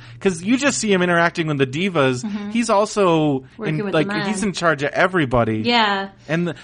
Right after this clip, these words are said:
Speaker 1: so the, and the divas alone are a <laughs> handful.
Speaker 2: I know, but it doesn't seem like, it's not, um, I don't know. He definitely seems like the boss. Like, they, not even,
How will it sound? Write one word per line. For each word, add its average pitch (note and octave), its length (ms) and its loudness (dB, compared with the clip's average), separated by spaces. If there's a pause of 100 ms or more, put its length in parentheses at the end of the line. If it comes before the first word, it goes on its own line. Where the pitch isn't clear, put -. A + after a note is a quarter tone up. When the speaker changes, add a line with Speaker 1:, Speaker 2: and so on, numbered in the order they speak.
Speaker 1:
so G#3 180 0
the, G3+ 240 2
and F#3+ 100 2
the F#3+ 80 4
divas A3+ 460 0
alone F3 500 4
are C#3+ 200 4
a C#3 40 4
<laughs> - 300 -14
handful. G3 800 -2
Speaker 2:
I C#4 140 4
know, E4+ 180 2
but D#4 200 2
it C4+ 180 0
doesn't D4 400 2
seem C#4 240 0
like, G3 440 -2 (920)
it's B3 320 -2
not, B3+ 520 0
um, G3 600 -2 (1120)
I A#3+ 60 0
don't A#3 80 2
know. G#3 80 0
He B3+ 240 2
definitely A#3+ 460 2
seems G#3 240 -2
like F#3 160 -2
the - 80 -6
boss. - 420 -2
Like, G3+ 300 -6 (420)
they, G#3 540 4
not A#3 260 4
even, G3+ 560 -2